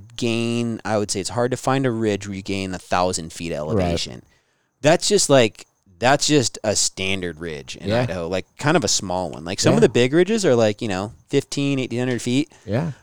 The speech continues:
Speaker 1: Um, from the bottom of the ridge to the top of the ridge, it's just, like, getting up that stuff, it's just big country. It's not any steeper than San
Speaker 2: Right.
Speaker 1: Diego. It's less rocky.
Speaker 2: Right.
Speaker 1: Um, but it's just bigger,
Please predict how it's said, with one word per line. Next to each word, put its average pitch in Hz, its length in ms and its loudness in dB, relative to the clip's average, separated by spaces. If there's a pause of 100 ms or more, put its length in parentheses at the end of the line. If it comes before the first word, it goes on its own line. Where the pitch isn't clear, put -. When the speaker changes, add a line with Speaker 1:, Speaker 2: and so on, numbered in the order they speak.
(140)
Speaker 1:
Um, 123 400 6
from 131 180 2
the 123 100 4
bottom 117 320 6
of 117 60 2
the 120 60 2
ridge 120 200 4
to 113 60 -4
the 107 60 -6
top 104 320 0
of 123 40 -2
the 120 60 -2
ridge, 127 300 2
it's 139 180 -2
just, 160 220 2
like, 131 240 4
getting 147 280 2
up - 220 0
that 170 220 2
stuff, 220 460 2 (440)
it's 151 240 4
just 123 400 0
big 101 240 -2
country. 107 480 -4
It's 69 160 -6
not 175 320 6
any 185 220 6
steeper 120 640 0
than 110 180 -2
San 90 180 0
Speaker 2:
Right. 113 60 -2
Speaker 1:
Diego. 117 560 4 (460)
It's 101 120 -12
less 135 280 4
rocky. 120 600 2 (220)
Speaker 2:
Right. 120 240 -10 (100)
Speaker 1:
Um, 110 500 4
but 110 220 4
it's 127 160 -4
just - 280 -6
bigger, 104 340 -12